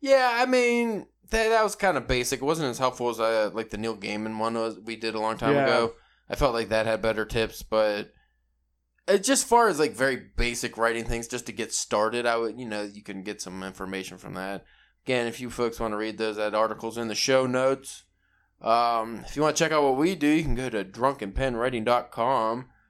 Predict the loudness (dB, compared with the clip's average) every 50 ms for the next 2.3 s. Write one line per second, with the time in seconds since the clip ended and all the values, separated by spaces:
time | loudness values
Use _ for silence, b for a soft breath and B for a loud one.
0 | _ _ -2 -2 0 2 2 2 2 2 -2 0 0 0 0 0 -2 -2 0 0
1 | 2 2 4 2 2 0 -2 -2 -4 -4 -4 -4 -4 -4 -2 -2 0 0 0 0
2 | 0 -2 -4 -6 -6